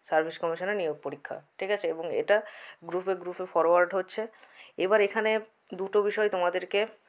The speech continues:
মাথায় রাখতে হবে। প্রথমত হচ্ছে যে ফাইভ পার্সেন্ট রিল্যাক্সেশন কেসটা, আর দ্বিতীয়ত যদি কেসটা না মেটে তাহলে তার আগে পরীক্ষাটা কন্ডাক্ট করা, করা হবে কি না, ঠিক আছে? দেখো, শিক্ষকের অভাবে সমস্যায় উচ্চ মাধ্যমিকের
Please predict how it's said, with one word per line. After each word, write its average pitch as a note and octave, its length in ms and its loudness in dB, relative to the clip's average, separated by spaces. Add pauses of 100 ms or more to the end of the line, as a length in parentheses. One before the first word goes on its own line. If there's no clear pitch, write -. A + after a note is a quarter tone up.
(160)
মাথায় D#3+ 320 0
রাখতে F#3 280 2
হবে। F#3+ 120 -2
প্রথমত G3+ 440 -4
হচ্ছে G3+ 260 -8
যে F#3 100 -4
ফাইভ E3 300 -2
পার্সেন্ট F3 300 -2
রিল্যাক্সেশন F3+ 480 -2 (120)
কেসটা, F#3+ 440 0 (360)
আর D3 100 2
দ্বিতীয়ত F3+ 540 0 (800)
যদি F#3 340 -2 (140)
কেসটা G3+ 340 2
না F3+ 260 4
মেটে F#3+ 260 0
তাহলে F3+ 320 2
তার E3+ 260 6
আগে E3+ 180 4
পরীক্ষাটা E3+ 480 -2
কন্ডাক্ট D#3 440 0
করা, C#3+ 200 2 (320)
করা D#3 220 4
হবে D#3+ 260 0
কি D#3 140 -10
না, C#3 220 -6 (160)
ঠিক G3+ 140 -6
আছে? E3+ 220 -2 (460)
দেখো, F3 200 0
শিক্ষকের G#3 480 0
অভাবে F#3+ 340 6
সমস্যায় F3+ 460 0
উচ্চ E3+ 280 -4
মাধ্যমিকের E3+ 680 0